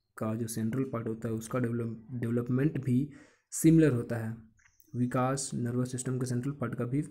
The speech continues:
स-, अ, सेम होता है, एक समान होता है। थर्ड, occurrence of restricted notochord, रिस्ट्रिक्टेड notochord, notochord भी, अ, क्या होता है, पाया जाता है। तो ये थे affinities hemichordates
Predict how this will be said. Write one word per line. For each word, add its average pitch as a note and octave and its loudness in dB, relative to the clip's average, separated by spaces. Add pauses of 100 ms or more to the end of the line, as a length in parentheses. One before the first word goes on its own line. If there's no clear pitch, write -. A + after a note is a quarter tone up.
(140)
स-, - -10
अ, A#2 -2
सेम B2 0
होता A#2+ -2
है, C#3 2
एक C3 -2
समान A2+ -2
होता A#2 -4
है। A#2+ -6
थर्ड, B2+ -2
occurrence D3 2
of C3+ 0
restricted B2+ -2
notochord, A#2+ -4 (520)
रिस्ट्रिक्टेड C#3+ 0
notochord, B2+ 2
notochord B2 0
भी, B2 2 (340)
अ, A#2 -4
क्या B2 -2
होता A#2+ -2
है, C#3 -4
पाया A2+ -2
जाता A2+ -4
है। C#3 -2 (1400)
तो C3 2
ये C3+ 2
थे C#3 -2
affinities B2+ -2
hemichordates C#3 2